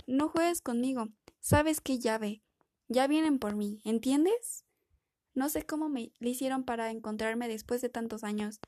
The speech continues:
pero lo hicieron. ¿Con qué se supone que me voy a defender?".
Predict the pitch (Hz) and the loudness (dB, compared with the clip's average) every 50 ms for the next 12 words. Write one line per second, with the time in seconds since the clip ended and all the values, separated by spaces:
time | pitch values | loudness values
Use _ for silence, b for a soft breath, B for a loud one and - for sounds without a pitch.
0 | _ _ _ _ - 220 214 220 220 214 214 208 - 240 226 214 208 202 208 - | _ _ _ _ -2 0 0 0 0 0 0 0 0 0 0 0 0 -4 -6 -10
1 | _ _ _ _ _ _ _ _ _ _ _ _ - 269 247 254 302 330 392 370 | _ _ _ _ _ _ _ _ _ _ _ _ -4 -2 -2 0 0 0 0 0
2 | 370 294 - 277 277 285 285 - - 220 214 214 226 240 247 240 226 226 - 208 | 0 0 2 2 0 0 0 -2 -2 -2 -2 0 0 2 2 0 0 -2 -4 -2
3 | 208 208 214 214 | -2 -2 -2 -4